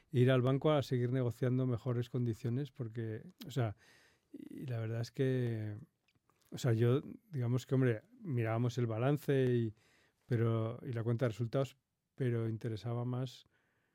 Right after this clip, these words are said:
la pasta que había en el banco o que, o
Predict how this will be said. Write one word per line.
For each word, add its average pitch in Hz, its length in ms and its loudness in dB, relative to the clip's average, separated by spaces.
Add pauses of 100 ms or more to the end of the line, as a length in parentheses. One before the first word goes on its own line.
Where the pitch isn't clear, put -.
(300)
la 135 140 -8
pasta 127 520 -4
que 123 80 -4
había 120 180 2
en 120 80 0
el 120 120 0
banco 123 340 -2
o 131 320 -6
que, 127 180 -8
o 123 300 -12